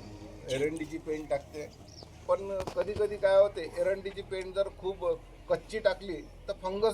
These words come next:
जमिनीमध्ये तयार होतो. म्हणून माझं म्हणणं आहे, ह्या पेंडी जर टाकायच्या असेल तर याला थोडं गज मारून, पाणी वगैरे मारून त्याचा गरमपणा निघू द्या त्याचा, आणि नंतर त्याचा जर वापर केला तर मला वाटते त्याचा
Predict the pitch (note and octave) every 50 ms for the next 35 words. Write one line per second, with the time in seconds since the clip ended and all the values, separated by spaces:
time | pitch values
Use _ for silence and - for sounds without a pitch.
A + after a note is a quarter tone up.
0 | F#3 - G#3 E3 A#3 G3+ F3+ G#3 G3 F3+ E3 E3 D#3+ E3 D#3+ D3+ C3+ C3 A#2+ A#2
1 | - - G2 - - - - - - - - C3 D3 F#3+ A3 G#3+ F#3+ E3+ E3 E3+
2 | F#3+ F#3+ G3 G3+ G3 F#3+ F3+ E3 E3 D#3+ E3 F3 E3+ - D#3+ D#3+ E3 F#3 F#3 F#3+
3 | F#3+ F3+ - E3+ E3+ E3+ F3 E3 D#3+ E3 E3 D3+ - D#3+ D3 C3+ - - D3+ D#3
4 | D#3+ D#3+ E3 E3 E3 E3 E3+ E3+ E3 D#3+ - E3 E3 E3+ F3 E3+ D#3+ D3+ D#3 F3
5 | E3 D#3+ - - C3 C#3 D3+ D#3 D3+ D#3 D#3+ D#3 D#3 D3+ D3+ D3 D3+ D#3 D3+ D3
6 | D3 D3 D3 D3+ C#3+ C#3+ B2 A#2 B2 C#3 D3+ E3+ E3 E3+ E3+ E3+ - - - -
7 | - D3+ D3+ D#3 C#3 C3+ C#3 C#3+ C#3 G3 G3+ F3 D#3 B2+ G#2 G2+ F#2 - - -
8 | - - - - - - - - - - - - - - A#2 F3 E3 C#3+ C#3+ D3+
9 | D#3+ D#3 - F#3 F#3 - F3+ E3 D#3 F3+ F3+ F3 F#3 E3+ D3+ C#3 C3 - E3 D3+
10 | D3 E3 E3 D#3+ C#3+ B2+ B2+ - - - - - D3 C#3 C#3+ D3+ D#3+ D#3 D#3 D3+
11 | - - E3 C#3 D3 C3+ - E3